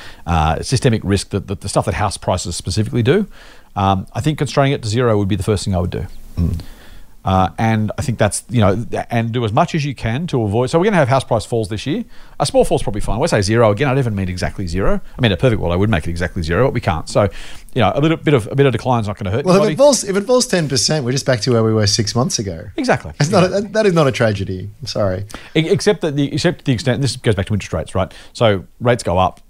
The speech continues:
Speaker 1: So prices fall because rates go up, which probably means some people can't afford the homes they're buying, or, you know, th-, there's, there's that pain that gets caused. But yes,
Speaker 2: Mm.
Speaker 1: I think to that point, you would, you would try not to have asset price falls because they are,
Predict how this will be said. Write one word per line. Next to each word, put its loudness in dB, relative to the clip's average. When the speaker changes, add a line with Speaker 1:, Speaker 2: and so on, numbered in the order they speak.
Speaker 1:
So -2
prices -2
fall -4
because 0
rates 0
go -2
up, -2
which -8
probably 2
means -2
some 0
people 0
can't 0
afford 0
the 0
homes 2
they're 2
buying, 2
or, 0
you -2
know, 4
th-, 0
there's, 0
there's 2
that 2
pain -2
that -8
gets -10
caused. -14
But -2
yes, 2
Speaker 2:
Mm. -6
Speaker 1:
I -4
think -4
to -2
that 0
point, -8
you 4
would, 2
you 2
would 0
try 4
not -4
to -6
have -2
asset -4
price -2
falls 2
because 0
they 4
are, 4